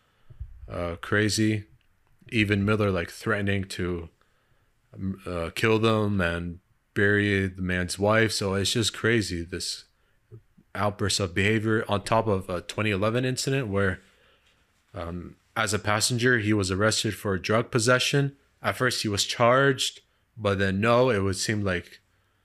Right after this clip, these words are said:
uh, probation or something like that.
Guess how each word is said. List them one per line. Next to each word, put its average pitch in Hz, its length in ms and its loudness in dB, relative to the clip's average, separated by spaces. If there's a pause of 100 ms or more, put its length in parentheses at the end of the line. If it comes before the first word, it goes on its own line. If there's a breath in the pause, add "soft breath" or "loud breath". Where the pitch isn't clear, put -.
(320)
uh, 87 260 -4
probation 117 760 2
or 110 100 -2
something 113 360 -2
like 110 240 -2
that. 113 380 0